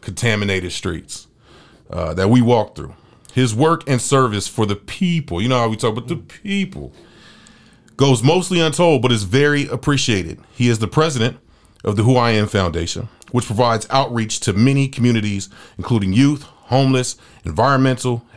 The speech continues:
elderly, veteran, and animal welfare. His quotes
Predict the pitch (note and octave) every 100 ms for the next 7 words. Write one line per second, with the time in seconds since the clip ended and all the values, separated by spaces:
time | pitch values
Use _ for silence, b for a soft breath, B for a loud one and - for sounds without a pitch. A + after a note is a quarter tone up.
0 | - A#2 C3 C3 A#2+ A#2+ - b b D#2+
1 | B2+ C3 B2 B2 A#2+ _ - G#2 F#2+ A#2+
2 | B2+ B2 A#2+ A#2 - G#2+ F#2+ - D#2+ E2+
3 | _ b b b b b b A2+ - D3
4 | E3 D#3+